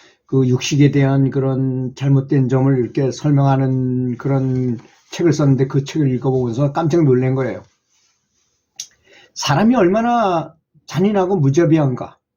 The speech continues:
같은 인간으로서 정말 부끄러-, 부끄러워하지 않을 수 없다고 말했어요. 왜냐하면 어린 수송아지가 태어나면 태어나자마자 거세를 합니다. 거세가 뭔지 아시죠?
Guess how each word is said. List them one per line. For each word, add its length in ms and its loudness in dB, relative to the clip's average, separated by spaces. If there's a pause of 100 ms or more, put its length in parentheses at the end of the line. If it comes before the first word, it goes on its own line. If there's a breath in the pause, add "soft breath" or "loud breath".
(800)
같은 340 0
인간으로서 600 2
정말 560 -2 (800)
부끄러-, 500 2
부끄러워하지 800 2
않을 240 -2
수 140 -8
없다고 380 -8
말했어요. 460 -12 (1000)
왜냐하면 680 2 (640)
어린 240 0
수송아지가 760 0
태어나면 720 -2 (240)
태어나자마자 720 0
거세를 480 -4
합니다. 480 -8 (720)
거세가 360 2
뭔지 280 2
아시죠? 540 -6